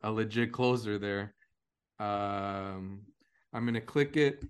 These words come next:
and we see Mark Melancon, we see Kevin Ginkel, we see Joe Mant-, like, so he can, given the fact that he closed in Japan, that probably caught, uh, the D-backs G M's eye, and hey, who knows? And it's so late in the draft. So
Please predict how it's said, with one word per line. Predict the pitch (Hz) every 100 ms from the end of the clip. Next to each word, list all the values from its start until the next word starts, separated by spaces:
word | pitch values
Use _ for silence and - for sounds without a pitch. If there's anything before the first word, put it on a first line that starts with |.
| _ _ -
and | 113 117
we | 117
see | - 123
Mark | 120 131 135
Melancon, | 127 117 120 123 120 - 107 104
we | 107
see | - 117
Kevin | 120 - 123 123 120 107
Ginkel, | 113 120 120 107
we | 107
see | 107 117
Joe | 107 98 117 120
Mant-, | 110 113 117 -
like, | 117 107 107 - _ _ _ _ _ _
so | - 131
he | 117 151
can, | 151 151 127 - _ _
given | 156 165
the | 151
fact | 131 147 143
that | 147 123
he | 117
closed | - 120 123 123
in | 117 110
Japan, | 104 - 135 143 160 180 _ _ _ _ -
that | 120 120
probably | 127 120 117
caught, | 117 123 113 110 _ _ _ _
uh, | 107 104
the | 101
D-backs | 101 113 117 113 -
G | 110 110
M's | 113 117 113 - -
eye, | 110 123 160 190 - _
and | 107 107
hey, | 104 139 107
who | 117
knows? | 143 139 87 - - -
And | 98 113
it's | 117 -
so | 160 147
late | 131 135 131
in | 117
the | 104
draft. | 104 107 92 -
So | - 104